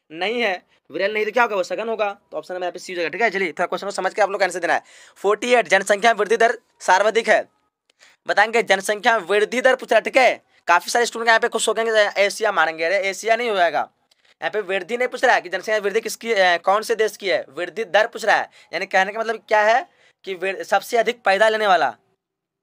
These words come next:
यानी अधिक पैदा होता है उसमें। चलो, बहुत अच्छा, very good। फ़ोर्टी एट का क्या होगा? ऑप्शन नंबर दो, काफ़ी सारे स्टूडेंट का मिस्टेक आया, फ़ोर्टी एट का ए हो जाएगा, ठीक है, अफ्रीका याद रखेंगे,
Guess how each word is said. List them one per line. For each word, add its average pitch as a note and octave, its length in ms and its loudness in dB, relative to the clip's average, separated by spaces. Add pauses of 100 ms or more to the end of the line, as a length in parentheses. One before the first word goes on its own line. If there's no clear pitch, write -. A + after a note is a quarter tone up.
(960)
यानी F3 140 -8
अधिक F#3+ 300 -4
पैदा G#3+ 200 4
होता G#3+ 140 2
है - 20 2
उसमें। F3 200 -4
चलो, G#3 200 0
बहुत G3+ 180 2
अच्छा, G#3+ 160 0
very G3+ 200 4
good। G3+ 120 -6
फ़ोर्टी G3+ 440 -4
एट A3+ 100 -2
का A#3+ 80 -4
क्या A#3+ 160 4
होगा? G3+ 280 2 (340)
ऑप्शन G3 300 2
नंबर A3 120 2
दो, G#3+ 120 -4
काफ़ी G3+ 220 2
सारे G#3+ 260 2
स्टूडेंट G#3+ 200 -10
का G#3+ 40 -6
मिस्टेक G3 260 -6
आया, F3+ 100 4
फ़ोर्टी F#3 280 -6
एट G#3+ 100 -4
का A3+ 80 -4
ए G3 100 -2
हो G#3 80 0
जाएगा, G3+ 160 2
ठीक F#3+ 140 -8
है, A3+ 60 8
अफ्रीका G3+ 280 2
याद G3+ 120 4
रखेंगे, G3+ 380 -2